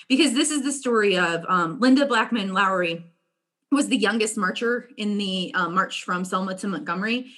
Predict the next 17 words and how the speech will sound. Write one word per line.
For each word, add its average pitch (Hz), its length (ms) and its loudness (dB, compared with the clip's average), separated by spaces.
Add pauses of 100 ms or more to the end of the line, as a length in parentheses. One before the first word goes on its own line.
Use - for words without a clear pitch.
(420)
And, 208 400 2
um, 170 360 2
she 262 240 0
was 208 180 0
beaten 196 500 -6
in 226 260 2
Bloody 180 260 -2
Sunday, 220 500 -2
the, 170 500 -4 (320)
um, 160 380 -4
when 202 120 -2
they, 180 80 -2
when, 185 540 -6 (400)
you 247 200 4
know, 214 80 -2
snic 269 480 2
and 214 200 -2